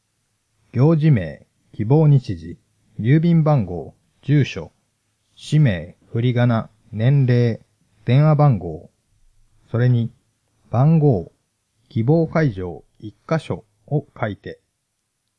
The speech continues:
十二月三十一日までに荻窪保健センターへ。いずれも、対象、区内在住の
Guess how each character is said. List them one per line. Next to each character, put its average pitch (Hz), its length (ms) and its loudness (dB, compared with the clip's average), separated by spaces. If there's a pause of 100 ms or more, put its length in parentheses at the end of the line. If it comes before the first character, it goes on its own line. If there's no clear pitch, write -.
(320)
十 131 180 0
二 180 140 2
月 165 200 0
三 175 380 0
十 98 220 -2
一 95 200 -2
日 165 260 4
ま 123 100 2
で 95 100 -6
に 101 220 -8 (160)
荻 123 300 -2
窪 151 240 0
保 127 120 -4
健 143 240 2
セ - 140 0
ン 123 100 2
タ 85 220 -8
ー 82 120 -8
へ。 - 100 -16 (1400)
い 104 120 -8
ず 131 140 2
れ 151 100 4
も、 131 240 0 (920)
対 131 220 0
象、 117 420 -4 (520)
区 185 100 -2
内 143 280 0
在 107 280 -2
住 123 240 0
の 113 240 -4